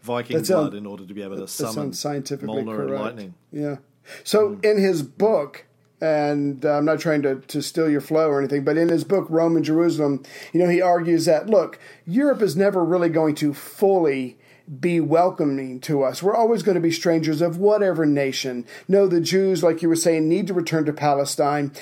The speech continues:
Speaker 2: It's, it's the ancestral home that we've been dreaming of for millennia. So, um, so yeah, he's one of these people that pushes it. And one of the guys we're gonna talk about in a minute, Theodore Herzl,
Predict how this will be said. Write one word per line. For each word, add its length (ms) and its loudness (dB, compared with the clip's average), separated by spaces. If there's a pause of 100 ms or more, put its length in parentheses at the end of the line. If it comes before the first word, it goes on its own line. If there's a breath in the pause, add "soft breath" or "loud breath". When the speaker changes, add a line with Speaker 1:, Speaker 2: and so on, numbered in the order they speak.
(140 loud breath)
Speaker 2:
It's, 300 -2
it's 220 -2
the 200 2
ancestral 580 0
home 340 2
that 160 2
we've 140 2
been 160 0
dreaming 400 0
of 120 0
for 160 -2
millennia. 680 -2
So, 400 0 (300 loud breath)
um, 320 2
so 180 4
yeah, 240 4
he's 180 0
one 120 4
of 40 2
these 140 2
people 280 0
that 160 -2
pushes 360 -2
it. 160 0 (240 loud breath)
And 160 2
one 100 6
of 60 2
the 80 2
guys 260 4
we're 100 2
gonna 180 2
talk 280 0
about 200 2
in 120 0
a 60 0
minute, 400 0
Theodore 440 2
Herzl, 540 0